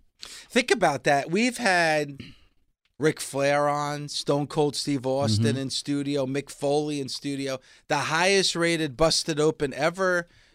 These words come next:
Speaker 1: was the debut of Gabby's segment, Diva on Divas.
Speaker 2: <laughs> Diva on Divas, you just said?
Speaker 1: Diva on Divas.
Speaker 2: Okay.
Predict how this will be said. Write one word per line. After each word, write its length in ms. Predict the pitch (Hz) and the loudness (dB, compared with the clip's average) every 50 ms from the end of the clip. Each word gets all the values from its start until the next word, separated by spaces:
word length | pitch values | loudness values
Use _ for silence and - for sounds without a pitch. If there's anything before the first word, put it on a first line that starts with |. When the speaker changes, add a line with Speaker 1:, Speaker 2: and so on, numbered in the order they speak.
| _ | _
Speaker 1:
was 480 | - - 156 165 170 165 143 - - - - | -8 -4 0 0 0 0 0 -4 -6 -6 -6
the 80 | 165 156 | -6 -2
debut 480 | 139 165 165 165 151 143 170 170 170 | 2 2 2 2 2 0 0 0 2
of 140 | 165 143 131 | 0 0 -2
Gabby's 440 | - 156 147 156 165 156 165 160 - | 0 0 2 2 0 0 -2 -2 -2
segment, 540 | - - 165 180 190 196 180 175 170 160 - _ _ _ _ _ _ - 139 | 0 0 0 -2 -2 -6 -8 -10 -10 -12 -16 _ _ _ _ _ _ -14 -8
Diva 240 | 139 156 170 170 180 | -4 -4 -2 0 0
on 160 | 175 175 175 | 0 0 -2
Divas. 480 | 170 202 277 277 - - - - - - _ _ _ _ _ _ - | -2 -4 -6 -6 -8 -12 -14 -16 -18 -18 _ _ _ _ _ _ -6
Speaker 2:
<laughs> 40 | - - 427 427 415 403 427 415 - - _ _ _ - - | -4 -4 -4 -8 -14 -18 -20 -20 -20 -20 _ _ _ -16 -8
Diva 280 | - 110 117 123 123 135 | -4 -2 -2 0 0 0
on 200 | 139 151 156 147 | 0 2 0 0
Divas, 340 | 139 156 165 165 185 185 180 | 0 -2 -2 0 0 -2 -2
you 120 | 180 175 | -2 -4
just 240 | 160 180 185 190 - | -4 -4 -6 -6 -6
said? 220 | - 196 202 208 - | -6 -6 -6 -6 -2
Speaker 1:
Diva 240 | 151 208 220 202 233 | 2 2 4 4 4
on 140 | 226 226 220 | 4 4 2
Divas. 480 | 247 320 254 196 131 - - 123 127 | 0 0 -2 -2 -6 -8 -6 -4 -4
Speaker 2:
Okay. 340 | 135 151 - - 139 139 135 | -4 -4 -4 -6 -8 -8 -8